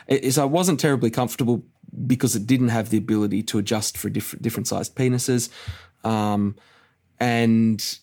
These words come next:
it was pretty rigid and clunky and, um, and a bit sharp, a bit sharp as well, I suppose. The other problem with it was that it, you had to get the, had to get it fitted just so to ensure that it applied pressure to the urethra so that,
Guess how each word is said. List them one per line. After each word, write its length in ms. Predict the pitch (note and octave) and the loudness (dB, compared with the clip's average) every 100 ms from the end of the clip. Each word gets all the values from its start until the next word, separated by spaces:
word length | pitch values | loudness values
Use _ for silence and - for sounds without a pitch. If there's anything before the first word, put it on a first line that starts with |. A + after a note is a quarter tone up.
| _ _ _ - | _ _ _ -14
it 220 | D2+ F2 | -8 -2
was 120 | C3 C3 | -2 0
pretty 240 | D#3 A2 | 0 0
rigid 720 | G2+ B2+ B2 C3+ B2 A#2+ A2+ - | 2 0 2 2 2 2 0 -2
and 180 | A#2 | -4
clunky 840 | - - G#2 G#2 A2+ G#2 G#2 - - | -4 -6 -4 -4 -2 0 0 -2 -6
and, 420 | G#2 G#2 G#2+ A2+ | -2 0 0 -2
um, 300 | G#2 G#2+ - - | -2 -2 -6 -4
and 100 | D3+ | -2
a 20 | |
bit 160 | D#3+ - | -2 -2
sharp, 440 | - C#3 A#2+ A2+ | -2 0 -2 -4
a 60 | A#2 - | -10 -6
bit 140 | C#3+ | -4
sharp 380 | - B2+ A2 A2 | -2 -2 -2 -2
as 120 | G#2 | -4
well, 160 | A2+ A2 | -2 -2
I 60 | A2 | -4
suppose. 300 | - A2+ A2+ - - - | -2 -4 -4 -10 -20 -2
The 80 | C3+ | 0
other 120 | D3+ | 0
problem 260 | - A2+ A2 | 2 2 2
with 160 | A2 | 2
it 80 | - | -2
was 240 | A#2 A2+ | 0 0
that 120 | A#2 A2 | 0 -2
it, 200 | - - _ _ _ _ _ A2+ | -4 -10 _ _ _ _ _ -4
you 60 | |
had 140 | C3 C#3 | -2 0
to 60 | |
get 200 | B2 - | -2 -2
the, 280 | G#2+ G#2+ - | -2 -4 -4
had 160 | B2 C3 | -2 0
to 60 | |
get 140 | C3 A2+ | 2 0
it 280 | - - - | -2 -12 -2
fitted 420 | C3 A2 G2+ G#2+ | 0 0 -2 -2
just 420 | A#2 A2+ - - | -2 0 -2 -4
so 640 | - - A#2+ F#2+ F#2+ C#3 F#3 - - _ _ _ _ _ - | -4 0 0 0 0 0 0 -6 -20 _ _ _ _ _ -2
to 120 | B2+ | 2
ensure 400 | A2 - A#2+ A2+ | 2 2 2 2
that 140 | A2+ | 0
it 100 | A2 | 0
applied 440 | G#2 - A#2 G#2 - | -2 -2 -2 -2 -2
pressure 300 | A2 A#2 - | -4 -4 -4
to 120 | - | -4
the 80 | G#2 | -2
urethra 380 | G#2+ A2+ - G#2 | 0 -2 -2 -4
so 240 | - G#2 | -2 -2
that, 180 | G#2 | -2